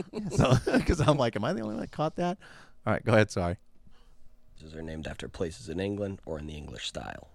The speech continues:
Speaker 1: You have Leominster, Leicester, Worcester, Gloucester, Yar-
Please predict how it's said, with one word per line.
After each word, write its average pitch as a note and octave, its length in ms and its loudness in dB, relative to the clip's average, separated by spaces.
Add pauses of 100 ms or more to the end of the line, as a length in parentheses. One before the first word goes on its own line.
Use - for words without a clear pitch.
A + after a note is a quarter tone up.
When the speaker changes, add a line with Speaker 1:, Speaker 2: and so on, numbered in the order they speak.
(120)
Speaker 1:
You - 120 -12
have - 160 -12
Leominster, F2+ 640 -6 (240)
Leicester, E2+ 540 -6 (120)
Worcester, F2+ 520 -4 (120)
Gloucester, E2+ 580 -8 (200)
Yar- F#2+ 920 -6